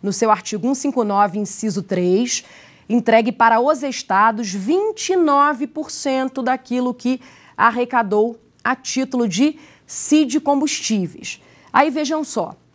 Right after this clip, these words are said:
os estados, estes, terão que entregar para os seus municípios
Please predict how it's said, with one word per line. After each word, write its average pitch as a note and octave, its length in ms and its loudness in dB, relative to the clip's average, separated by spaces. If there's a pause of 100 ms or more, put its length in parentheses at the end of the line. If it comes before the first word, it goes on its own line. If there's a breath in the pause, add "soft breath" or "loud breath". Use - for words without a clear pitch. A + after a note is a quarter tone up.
(180)
os C#4 160 0
estados, A3+ 720 2 (180)
estes, A3 800 -2 (320 soft breath)
terão C#4+ 320 2
que - 120 -8
entregar C#4+ 680 0 (1120)
para E4+ 140 6
os E4+ 80 4
seus G3+ 320 -2
municípios A#3 840 0